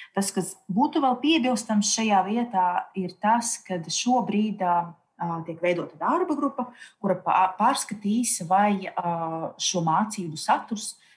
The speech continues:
nebūtu vēl papildināms, ā, tieši ņemot vērā likumdevēja, ā, uzdevumu un definēto mērķi,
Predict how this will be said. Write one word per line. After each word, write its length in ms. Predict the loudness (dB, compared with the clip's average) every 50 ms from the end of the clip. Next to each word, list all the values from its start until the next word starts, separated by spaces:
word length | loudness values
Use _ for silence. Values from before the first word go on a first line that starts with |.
| _ 0
nebūtu 420 | 2 2 4 2 0 -2 -4 -4
vēl 300 | -2 0 2 2 2 0 -2
papildināms, 1040 | -6 -8 -4 -2 -2 0 0 0 0 2 2 2 4 4 4 2 2 0 -2 -4 -2
ā, 180 | 0 0 0 0 -2
tieši 460 | -2 -2 -2 0 0 0 2 2 4
ņemot 320 | 4 4 2 0 -4 -2
vērā 400 | 0 2 4 4 4 4 2 2 0 -4 -12 -20 -20 _ _
likumdevēja, 1080 | -4 -2 -2 -2 -2 -4 -6 -6 -2 -2 -2 0 0 -2 -2 -2 -2 -2 0 0 0 0 -2 -6 -10
ā, 200 | _ -2 0 2 2 2 2 0
uzdevumu 800 | 0 0 0 0 -2 -2 -2 -2 0 0 0 2 2 2 0 -2 -6 _ _ _ _ -8
un 280 | -8 -6 -6 -6 -6 -2
definēto 560 | 0 0 -2 -2 -4 -8 -10 -10 -10 -10 -10
mērķi, 540 | -8 -4 -2 0 2 2 2 2 0 -4 -8